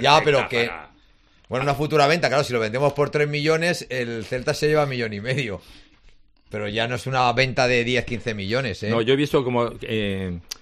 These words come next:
Speaker 3: como él visto que quería venir al Español, digo, este en enero lo tenemos aquí. Pero
Speaker 2: Bueno.
Speaker 3: bueno, si viene ahora, mejor, tú.
Speaker 2: Digamos que si viene
Speaker 3: Viene
Speaker 2: él, vamos
Speaker 3: mejor.
Speaker 2: subiendo posiciones
Speaker 3: Sí.
Speaker 2: para el
Speaker 1: No,
Speaker 2: final
Speaker 1: no,
Speaker 2: de
Speaker 1: no, no,
Speaker 2: temporada.
Speaker 1: mira,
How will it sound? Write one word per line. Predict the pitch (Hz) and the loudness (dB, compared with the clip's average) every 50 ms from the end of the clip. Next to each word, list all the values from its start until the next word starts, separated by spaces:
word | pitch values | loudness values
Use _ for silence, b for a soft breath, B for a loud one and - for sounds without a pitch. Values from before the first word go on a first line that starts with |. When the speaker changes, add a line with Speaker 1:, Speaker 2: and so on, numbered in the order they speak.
| B B B B B | B B B B B
Speaker 3:
como | - - 110 117 131 | -8 -4 0 2 2
él | 143 156 | 2 2
visto | 143 160 151 - - 147 127 | 2 0 0 2 2 2 4
que | 123 139 120 | 4 2 2
quería | 113 131 127 139 143 135 | 4 2 4 6 4 6
venir | 127 123 123 127 127 120 117 | 6 4 4 4 4 4 4
al | 117 113 | 4 2
Español, | 104 - - 120 113 123 131 143 160 165 160 131 | 2 0 0 -2 0 2 4 4 4 4 4 2
digo, | 117 107 107 107 | 2 2 4 2
este | 110 - - 143 | 2 2 0 0
en | 123 113 | 2 2
enero | 107 110 120 135 156 170 175 165 - | 2 2 2 4 4 4 4 2 0
lo | 110 104 107 | 0 -2 0
tenemos | 98 107 113 110 101 98 | 0 0 0 0 0 -2
aquí. | 101 90 80 85 80 76 69 - _ _ | -2 -6 -6 -8 -12 -12 -14 -20 _ _
Pero | - 104 98 90 90 | -4 -4 -2 -2 0
Speaker 2:
Bueno. | 98 117 131 165 | 0 0 0 0
Speaker 3:
bueno, | 151 | -2
si | - - 98 | -2 -4 -6
viene | 90 104 110 113 113 | -4 -2 -2 0 2
ahora, | 113 117 131 143 | 2 2 2 2
mejor, | 123 110 - - 123 110 | 0 -2 0 0 -2 -2
tú. | 85 92 | -2 -6
Speaker 2:
Digamos | 113 120 117 113 120 123 131 139 127 - | -6 -6 -6 -4 -2 -2 -2 -4 -6 -8
que | - 117 | -8 -10
si | - - | -8 -6
viene | 117 120 120 117 | -4 -2 -2 0
Speaker 3:
Viene | 139 139 135 | 0 0 0
Speaker 2:
él, | 135 | 0
vamos | 147 139 113 | 0 0 0
Speaker 3:
mejor. | - - | 0 0
Speaker 2:
subiendo | 135 123 120 117 123 117 110 | -2 -2 -2 -2 -4 -4 -6
posiciones | - 104 101 - 104 92 - 113 107 107 104 95 | -8 -8 -8 -8 -10 -8 -8 -8 -6 -6 -6 -6
Speaker 3:
Sí. | - 95 | -4 -2
Speaker 2:
para | 98 101 101 98 98 92 90 92 | -2 0 0 0 -2 -2 -2 0
el | |
Speaker 1:
No, | 117 143 | 0 2
Speaker 2:
final | 147 156 170 170 165 | 6 8 8 8 10
Speaker 1:
no, | 170 170 | 8 8
Speaker 2:
de | 165 | 8
Speaker 1:
no, | 156 156 | 8 8
no, | 165 170 113 | 8 8 10
Speaker 2:
temporada. | 175 190 165 | 8 8 8
Speaker 1:
mira, | 143 117 98 - - - | 8 6 4 0 -6 -20